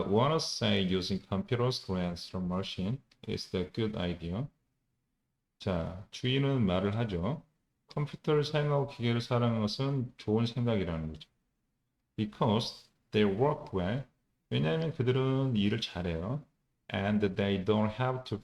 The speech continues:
pay them themselves way. 그리고 집주인들은 뭐 할 필요가 없어. 이렇게 로봇이나 컴퓨터에게,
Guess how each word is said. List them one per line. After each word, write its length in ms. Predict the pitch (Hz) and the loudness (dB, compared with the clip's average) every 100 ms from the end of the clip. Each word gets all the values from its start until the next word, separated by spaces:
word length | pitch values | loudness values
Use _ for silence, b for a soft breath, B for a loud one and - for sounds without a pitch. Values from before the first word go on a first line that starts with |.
| - | -2
pay 380 | 113 117 139 151 _ _ _ _ - | 0 0 -2 -6 _ _ _ _ -6
them 240 | 107 101 | -2 0
themselves 640 | 104 104 - 120 123 - - | 2 0 0 0 0 -4 -4
way. 380 | 90 90 131 147 _ _ _ _ | -2 0 -2 -6 _ _ _ _
그리고 540 | 127 110 95 104 92 90 | 0 2 2 2 0 -4
집주인들은 1040 | - 120 - 123 92 87 92 104 87 - | -6 -6 -2 0 0 0 0 0 -2 -4
뭐 120 | 90 | -4
할 160 | 104 113 | -2 -4
필요가 260 | - 107 90 | -4 -4 -4
없어. 460 | - - 143 127 90 | -6 -6 -4 -6 -6
이렇게 320 | 87 90 - _ _ _ _ _ _ _ _ _ _ _ | -4 -4 -8 _ _ _ _ _ _ _ _ _ _ _
로봇이나 520 | - 95 107 - 120 120 | -2 2 2 4 0 2
컴퓨터에게, 880 | 147 143 131 110 92 85 101 147 | 0 -2 -4 -2 -2 0 -2 -2